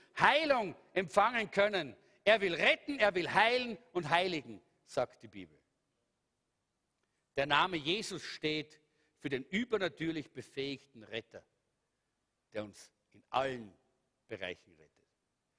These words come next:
Das ist auch gut, dass wir das sehen. Dann, dann ha-, können wir uns von diesem falschen, äh, Gedanken, dass wir krank sind, weil Gott uns prüfen oder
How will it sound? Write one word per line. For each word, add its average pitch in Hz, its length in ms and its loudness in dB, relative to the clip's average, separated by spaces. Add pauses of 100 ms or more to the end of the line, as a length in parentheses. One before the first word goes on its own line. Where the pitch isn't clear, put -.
(400)
Das 185 180 4
ist 240 60 2
auch - 160 -2
gut, 254 180 -2
dass 196 80 2
wir 196 80 -6
das 196 180 0
sehen. 165 320 -4
Dann, 170 240 0 (380)
dann 160 300 0
ha-, 170 240 2
können 226 280 0
wir 208 140 2
uns - 180 -6 (220)
von 196 140 0
diesem 180 240 -6
falschen, 226 640 0 (320)
äh, 170 260 4
Gedanken, 190 640 0 (240)
dass 180 220 2
wir 175 160 0 (340)
krank 190 380 2
sind, 208 180 -2
weil 170 160 2
Gott 190 260 0
uns 147 160 -8
prüfen 185 540 -6
oder 131 460 -4